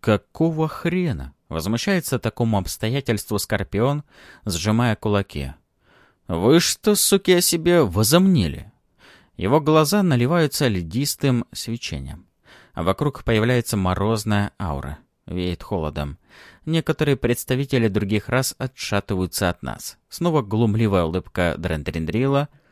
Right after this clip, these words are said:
Другой из эльфов заявляет: «Вот, видите, они очень агрессивные.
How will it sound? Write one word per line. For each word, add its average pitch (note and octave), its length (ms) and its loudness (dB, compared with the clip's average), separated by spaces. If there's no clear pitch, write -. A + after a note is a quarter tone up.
Другой G#2 460 2
из D3+ 120 -4
эльфов D#3 340 0
заявляет: C3+ 800 -6
«Вот, F3 480 6
видите, G2+ 680 0
они A#2 240 0
очень D#3 280 0
агрессивные. C3 840 4